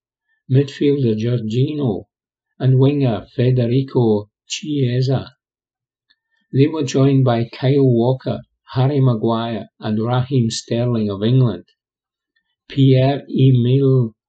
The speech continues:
Højbjerg of Denmark, Pedri of Spain, and Romelu Lukaku of Belgium. Said Paatelainen, "Italy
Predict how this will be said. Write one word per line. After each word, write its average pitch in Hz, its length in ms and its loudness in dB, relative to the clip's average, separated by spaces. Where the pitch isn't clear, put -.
Højbjerg 127 800 -4
of 117 220 -4
Denmark, 113 520 -2
Pedri 131 580 0
of 120 100 -4
Spain, 131 680 -4
and 127 180 0
Romelu 131 880 2
Lukaku 127 720 -2
of 110 240 -4
Belgium. 120 640 -4
Said 131 320 2
Paatelainen, 127 800 0
"Italy 165 540 -4